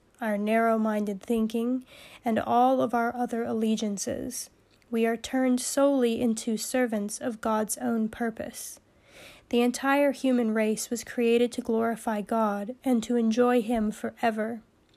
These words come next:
Sin has diverted the human race onto another course, but it has not altered God's purpose to the slightest degree. And when we are born again, we are brought into the realization of God's great purpose for the human race,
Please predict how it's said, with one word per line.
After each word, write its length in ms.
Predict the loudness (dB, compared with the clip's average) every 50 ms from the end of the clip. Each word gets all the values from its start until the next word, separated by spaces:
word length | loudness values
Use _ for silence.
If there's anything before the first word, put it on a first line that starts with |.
| _ -20 -20 _ -10
Sin 380 | -6 0 4 6 6 6 6
has 280 | 4 4 2 2 2 0
diverted 520 | -2 -2 0 2 2 4 4 4 2 2
the 80 | 0 -2
human 380 | -2 0 0 0 0 0 0 -2
race 360 | -2 0 0 0 0 0 0
onto 300 | 0 -2 -2 -2 -2 -2
another 340 | 0 0 0 0 -2 -4 -6
course, 560 | -4 0 2 2 4 4 2 0 -2 -6 -8
but 220 | -6 -6 -4 -4
it 100 | -2 0
has 180 | 0 0 0 0
not 220 | 0 0 0 0
altered 500 | 2 2 2 2 2 2 0 0 0 0
God's 320 | -2 0 0 0 -2 -2 -6
purpose 480 | -4 -4 -4 -4 -4 -6 -6 -6 -4
to 100 | -4 -4
the 140 | -4 -2 -4
slightest 460 | -4 -4 -4 -4 -4 -6 -8 -10 -10
degree. 460 | -10 -6 -2 0 0 0 0 -2 -4 -8 _ _ _ _ -20 -20 -20 -20 -20 -20 -18 -18 -18 -18 -14 -2 2
And 200 | 2 4 6 6
when 180 | 6 6 6
we 160 | 4 4 4
are 60 | 4 2
born 260 | 2 2 2 2 2
again, 420 | 0 0 0 0 2 2 0 0
we 120 | 0 0 0
are 80 | 0
brought 340 | 0 0 2 2 2 2 0
into 240 | 0 -2 0 0 -2
the 100 | -2 0
realization 800 | 2 4 4 4 4 2 2 2 2 2 2 0 -2 -4 -4 -4
of 140 | -4 -4 -4
God's 320 | -2 0 0 -2 -2 -4
great 300 | 0 0 0 0 0 -2
purpose 520 | -4 -2 -2 -2 0 -2 -2 -2 -4 -6
for 160 | -6 -6 -4 -2
the 80 | -2
human 360 | -2 -2 -2 -2 -2 -2 -2
race, 480 | -2 -2 -4 -4 -4 -4 -4 -6 -6 -8